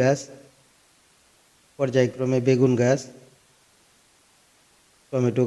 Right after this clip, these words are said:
গাছ, ফুলকপি গাছ, ওগুলোকে আমরা জৈব সার দিব। আজকে জৈব সারের জন্যই মূলত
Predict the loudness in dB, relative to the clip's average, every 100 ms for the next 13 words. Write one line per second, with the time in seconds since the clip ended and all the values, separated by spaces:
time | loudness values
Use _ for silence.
0 | 0 0 -4 -12 -20 -20 -20 _ _ _
1 | _ _ _ _ _ _ _ _ _ _
2 | _ -10 -8 -8 -8 -4 -2 -2 -4 -10
3 | -20 -20 _ _ _ _ _ _ _ _
4 | _ _ _ _ -2 0 2 2 0 0
5 | -4 -6 -14 _ _ _ _ _ _ _
6 | _ _ _ _ _ _ 2 4 4 4
7 | 2 0 0 -2 -4 -8 -20 _ _ _
8 | _ _ _ _ _ _ _ _ _ _
9 | _ _ _ _ _ _ _ -14 -14 -8
10 | -8 -8 -16 _ _ _ _ _ _ _
11 | _ _ _ _ -4 0 0 0 -2 0
12 | 0 2 2 2 4 2